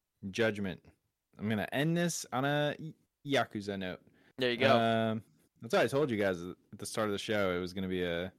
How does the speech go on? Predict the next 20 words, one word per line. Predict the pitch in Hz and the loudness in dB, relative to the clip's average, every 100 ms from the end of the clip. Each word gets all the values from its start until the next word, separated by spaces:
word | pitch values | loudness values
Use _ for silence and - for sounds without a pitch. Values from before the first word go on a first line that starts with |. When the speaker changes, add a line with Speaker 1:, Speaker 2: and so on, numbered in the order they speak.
| _ | _
Speaker 1:
Yakuza | 104 98 98 92 90 87 | -2 -2 -2 -6 -4 -4
episode. | 82 85 87 85 - - - - | -6 -8 -6 -6 -10 -20 -14 0
Speaker 2:
Yeah. | 127 160 107 104 98 | 4 6 6 2 0
Speaker 1:
Um, | 98 - _ _ | -4 -10 _ _
Speaker 2:
Lots | 135 160 | 4 4
of | 226 | 4
Resident | 170 170 170 | 4 2 0
Evil, | 165 180 170 | 0 2 4
lots | 151 156 | 2 2
of | |
Yakuza, | 131 127 131 139 143 147 - - | 2 2 2 -2 -2 -2 -8 -2
Bloodborne. | 123 131 143 143 143 - _ _ _ _ | 0 0 -2 -4 -8 -14 _ _ _ _
We're | - 143 | 0 0
all, | 113 95 | 2 0
yeah, | 131 | 0
we're | 117 135 | 0 2
covering | 160 151 113 | 4 4 0
all | 120 | 0
of | 113 | -2
it. | 73 | -4